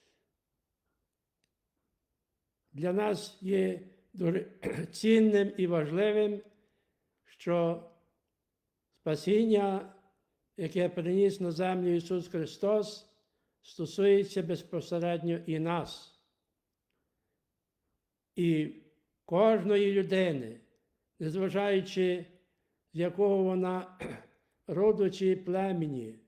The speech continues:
А всі, хто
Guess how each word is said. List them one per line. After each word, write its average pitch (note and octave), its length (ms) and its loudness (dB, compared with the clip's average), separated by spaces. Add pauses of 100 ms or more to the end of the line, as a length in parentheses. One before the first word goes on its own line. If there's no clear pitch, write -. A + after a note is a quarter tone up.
(1300)
А C#3+ 340 -6 (1500)
всі, G#3+ 340 -2
хто G3+ 540 0